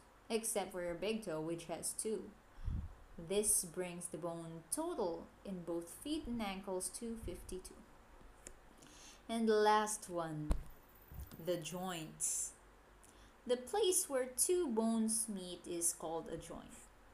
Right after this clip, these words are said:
Some joints move and others don't. Fixed joints are fixed in place and don't move at all. Your skull has some of these joints called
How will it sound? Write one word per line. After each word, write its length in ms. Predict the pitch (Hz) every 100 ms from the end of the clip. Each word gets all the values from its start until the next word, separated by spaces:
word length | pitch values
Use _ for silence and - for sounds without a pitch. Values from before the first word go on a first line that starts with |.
| - - - -
Some 300 | - 185 175 156
joints 400 | 165 160 156 - 160
move 340 | 196 285 302 294 - - - - - -
and 140 | 339 285
others 420 | 196 185 190 -
don't. 160 | - - - - - - - - - - - - - - - - - - - -
Fixed 440 | - 427 415 -
joints 420 | - 202 170 180 -
are 180 | 196 208
fixed 540 | 320 285 294 - -
in 200 | 220 220
place 480 | 214 226 214 - -
and 200 | 185 180
don't 360 | 180 180 185 180
move 200 | 175 170
at 100 | 175
all. 380 | 202 196 139 - - - - - - 170
Your 120 | 170
skull 580 | - - - 160 160 -
has 140 | - -
some 320 | - - 202
of 140 | 180
these 240 | 160 165 -
joints 500 | 175 196 175 165 -
called 220 | 180 165